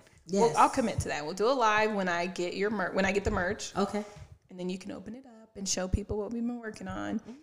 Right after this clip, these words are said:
Speaker 2: Okay.
Speaker 1: Um, and toast of the week.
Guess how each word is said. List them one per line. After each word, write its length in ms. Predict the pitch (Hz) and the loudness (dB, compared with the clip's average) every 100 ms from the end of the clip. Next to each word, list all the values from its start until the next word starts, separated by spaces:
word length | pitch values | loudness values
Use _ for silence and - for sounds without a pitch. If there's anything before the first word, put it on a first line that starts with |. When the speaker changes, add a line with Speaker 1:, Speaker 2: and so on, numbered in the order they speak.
| - | -4
Speaker 2:
Okay. 260 | 339 330 254 | -2 0 0
Speaker 1:
Um, 580 | 180 180 175 180 180 185 - _ _ | 0 0 -2 -2 -4 -6 -12 _ _
and 180 | 202 190 | -2 0
toast 320 | 233 254 - | 2 2 2
of 100 | 269 | -2
the 80 | 254 | 0
week. 360 | 269 - - | 0 -2 -6